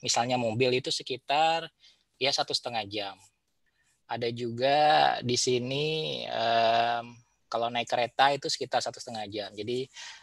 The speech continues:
itulah Wollongong itu ada, adalah kota di selatan Sydney yang apa istilahnya ya, bisa dijangkau dengan naik kereta satu setengah jam. Ya kayak Jakarta Bogor teman-teman. Nah,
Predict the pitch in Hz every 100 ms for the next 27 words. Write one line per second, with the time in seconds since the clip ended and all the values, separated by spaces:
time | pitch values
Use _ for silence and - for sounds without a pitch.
0 | - _ - 113 127 143 143 135 117 120
1 | 131 131 156 123 107 107 110 107 110 117
2 | 113 120 - 135 139 - 110 - 110 -
3 | 110 - 113 120 156 170 _ _ _ _
4 | 117 113 110 110 113 113 120 _ _ _
5 | _ _ _ _ _ _ 113 - 117 -
6 | 110 107 107 123 117 98 - - - -
7 | _ 113 131 117 117 110 107 107 113 113
8 | 131 117 107 104 98 110 110 120 - 104
9 | - 104 95 120 143 147 131 117 113 -
10 | 113 104 113 113 110 104 104 101 _ _
11 | - - - - - - _ _ 113